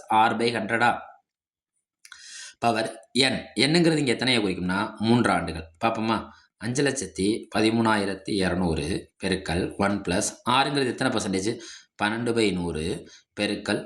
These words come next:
மூணு. இது கீழே என்ன இருக்கதா அர்த்தம்? ஒண்ணு இருக்கதா அர்த்தம். ஒண்ணு இருந்தா பின்னங்களை என்ன செய்யணும்? பின்னங்கள் ரெண்டு இருந்துச்சுன்னா குறுக்க பெருக்கணும். அந்த இடையில பிளஸ் மைனஸ் இருந்துச்சுன்னா,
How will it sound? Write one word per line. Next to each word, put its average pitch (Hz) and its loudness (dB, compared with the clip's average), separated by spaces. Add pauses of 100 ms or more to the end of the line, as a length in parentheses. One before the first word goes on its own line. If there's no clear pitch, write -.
(100)
மூணு. 82 -2 (240)
இது 156 8
கீழே 160 4
என்ன 147 0
இருக்கதா 131 -2
அர்த்தம்? 117 -2
ஒண்ணு 113 0
இருக்கதா 120 2
அர்த்தம். - -2
ஒண்ணு 139 4
இருந்தா 123 2
பின்னங்களை 135 2
என்ன 110 0
செய்யணும்? 110 -2
பின்னங்கள் 139 0
ரெண்டு 107 -2
இருந்துச்சுன்னா 95 -4
குறுக்க 156 4
பெருக்கணும். 90 0 (360)
அந்த 123 4
இடையில 131 2
பிளஸ் 113 0
மைனஸ் 120 -2
இருந்துச்சுன்னா, 92 -2